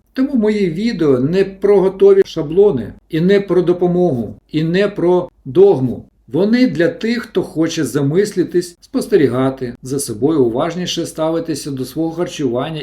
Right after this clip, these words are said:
і вчитися підтримувати здоров'я в реальному житті. Якщо ви хочете дійсно змінити щось у своєму здоров'ї, слухайте не тільки те, що пишуть в інтернеті, і навіть не тільки те, що кажуть лікарі.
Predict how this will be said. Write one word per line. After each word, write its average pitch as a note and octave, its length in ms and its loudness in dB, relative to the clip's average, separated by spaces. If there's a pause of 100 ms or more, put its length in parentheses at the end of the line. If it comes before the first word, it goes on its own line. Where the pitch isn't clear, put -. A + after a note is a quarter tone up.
і D3 100 0
вчитися F3 720 -2 (240)
підтримувати D3+ 760 0
здоров'я C#3+ 600 0 (220)
в A#2 160 -6
реальному C#3+ 600 0
житті. A#2+ 480 -4 (240)
Якщо A#2+ 340 0
ви G3 100 6
хочете F3 500 0
дійсно C#3 500 -2
змінити C3 480 0
щось C#3+ 320 -6
у B2+ 40 -4
своєму C3+ 360 0
здоров'ї, B2 540 -6 (120)
слухайте D#3 520 -6
не D3 160 -6
тільки F#3 300 -6
те, D#3+ 220 -4
що C3+ 180 -4 (200)
пишуть D3+ 580 -4 (120)
в B2+ 120 -4
інтернеті, C3+ 840 -4
і C3 140 -2
навіть C#3 520 0
не C#3 140 0
тільки C#3 400 -4
те, D3+ 280 -6
що C#3+ 260 -6
кажуть C3+ 400 -4
лікарі. C3+ 500 -2